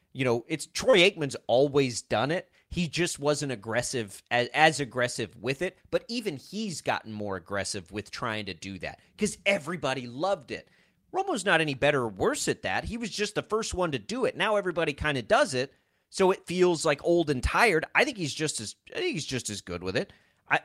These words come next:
I think Tony Bro-, I think Tony Romo is literally the same broadcaster he was when he started.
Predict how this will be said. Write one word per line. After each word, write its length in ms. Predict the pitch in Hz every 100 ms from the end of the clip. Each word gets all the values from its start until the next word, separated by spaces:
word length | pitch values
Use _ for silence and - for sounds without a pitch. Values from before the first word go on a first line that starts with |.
| - 143 _ _ _ _ _ _ _ - - _ _ _ _ _ _ _ _ -
I 80 | 185
think 240 | 208 190
Tony 220 | 190 185
Bro-, 260 | 147 160 165
I 120 | 156
think 180 | 190 180
Tony 180 | 170 147
Romo 200 | 139 127
is 120 | 110
literally 360 | 127 135 135 120
the 100 | 110
same 220 | 127 104
broadcaster 500 | 107 101 110 95 101
he 80 | 92
was 240 | 92 92
when 80 | 85
he 60 |
started. 340 | - 82 71